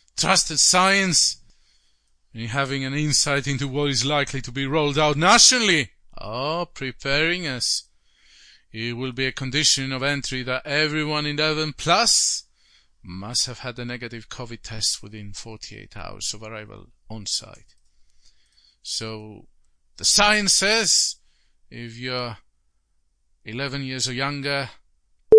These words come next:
cerveza doesn't touch you. Trust the science.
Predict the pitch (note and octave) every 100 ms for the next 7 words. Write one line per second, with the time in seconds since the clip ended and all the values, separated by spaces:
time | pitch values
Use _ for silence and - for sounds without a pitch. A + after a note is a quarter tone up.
0 | - - - - - - - - - -
1 | - - - - D#3+ C3+ F3 E3 D3 D3+
2 | C3 E3 C#3+ D#3 C3 - D3+ D3 - D#3+
3 | D3+ C#3 - - _ - - - - -
4 | - - - F3+ F3 - F3+ - F3+ D#3+
5 | E3 - - C#3 - -